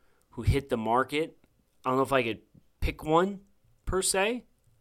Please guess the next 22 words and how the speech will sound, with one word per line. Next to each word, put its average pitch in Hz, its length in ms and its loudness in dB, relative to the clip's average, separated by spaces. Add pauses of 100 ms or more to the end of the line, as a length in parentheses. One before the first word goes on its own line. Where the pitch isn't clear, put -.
(240)
but 123 200 4
I 135 140 10
would 131 180 4
l-, 120 220 -2
have 127 240 0
loved 156 440 4
to 160 100 0
see 160 240 2
them 135 260 4
address 110 800 -2 (1200)
that 123 240 -4
outside 107 680 -2 (460)
pass - 400 -6
rusher 104 320 -8
role 98 320 -8
in 123 220 -4
free 110 360 -6
agency 98 420 -10
to 98 140 -10
really 139 520 2
give 117 260 0
you 110 300 -6